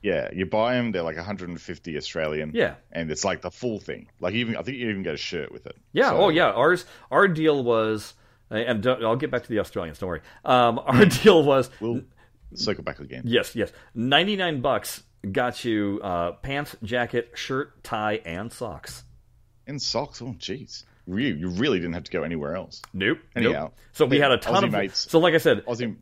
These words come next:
Speaker 2: every, everybody that would be going to a school dance came to us. And, oh,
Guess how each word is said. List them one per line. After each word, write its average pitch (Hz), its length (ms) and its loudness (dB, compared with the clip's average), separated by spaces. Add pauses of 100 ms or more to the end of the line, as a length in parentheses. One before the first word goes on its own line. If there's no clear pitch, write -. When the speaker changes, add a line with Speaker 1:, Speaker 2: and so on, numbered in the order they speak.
(200)
Speaker 2:
every, 165 260 6
everybody 160 400 6
that 151 140 4
would 127 160 -2
be 120 100 -2
going 120 200 0
to 110 220 0
a 98 40 2
school 123 280 0
dance 120 320 0 (160)
came 76 220 -10
to 90 120 -2
us. - 220 -10 (260)
And, 92 240 -4
oh, 160 260 10